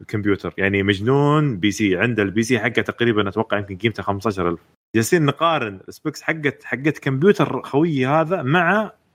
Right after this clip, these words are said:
اللي نزل ال سي بي يو اللي موجود الآن عند بلاي ستيشن وعند الإكس بوكس اللي موجود.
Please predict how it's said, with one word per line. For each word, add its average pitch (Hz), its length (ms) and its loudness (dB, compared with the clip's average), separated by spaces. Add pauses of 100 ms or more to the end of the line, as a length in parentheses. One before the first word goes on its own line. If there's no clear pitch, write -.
(120)
اللي 135 240 4
نزل 135 440 2
ال 110 360 2
سي - 140 0
بي 143 140 2
يو 147 100 4
اللي 120 140 2
موجود 123 320 2
الآن 127 460 2 (340)
عند 117 260 2
بلاي 107 180 2
ستيشن 107 460 -2
وعند 98 360 0
الإكس 104 180 -2
بوكس - 300 0
اللي 92 100 -2
موجود. 101 360 0